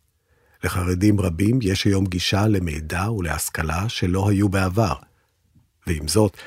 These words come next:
אני בוודאי לא אגן על כך שאין ייצוג לנשים ברשימות שלהם, וגם לא על התביעות הנוראיות שלהם בהסכמים הקואליציוניים. אפשר לומר שהמפלגות החרדיות מקיימות דמוקרטיה פורמלית.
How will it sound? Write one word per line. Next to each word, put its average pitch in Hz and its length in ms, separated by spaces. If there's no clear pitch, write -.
אני 107 240
בוודאי 85 480
לא 90 200
אגן 87 220
על 90 160
כך 98 200
שאין 95 260
ייצוג 101 380
לנשים 90 440
ברשימות 85 480
שלהם, 87 360
וגם 101 260
לא 110 160
על 110 80
התביעות 92 440
הנוראיות 95 640
שלהם 76 420
בהסכמים 90 500
הקואליציוניים. 87 960
אפשר 156 200
לומר 143 300
שהמפלגות 113 640
החרדיות 98 680
מקיימות 95 480
דמוקרטיה 98 580
פורמלית. 95 680